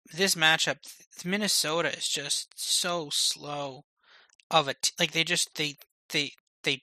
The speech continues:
do not do anything around the map. They, they, like, they, they do th-, obviously do things, like, they win games, but they, they, they're so slow, they're so, like,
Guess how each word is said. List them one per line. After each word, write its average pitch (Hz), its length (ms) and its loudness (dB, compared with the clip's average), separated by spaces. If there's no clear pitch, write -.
do 170 200 -4
not 170 320 0
do 156 140 -4
anything 156 340 -2
around 147 200 -2
the 131 60 -8
map. 127 360 0
They, 147 240 2
they, 160 240 6
like, 170 160 8
they, 165 120 6
they 180 180 6
do 202 180 -4
th-, 143 140 -4
obviously 156 260 2
do 127 160 -12
things, - 260 -14
like, 135 120 -12
they 135 120 -10
win 143 280 -12
games, 143 380 -2
but - 180 -6
they, 143 160 -2
they, 147 240 0
they're 151 180 -4
so 185 360 2
slow, 156 500 2
they're 139 100 -2
so, 160 320 0
like, 143 240 -2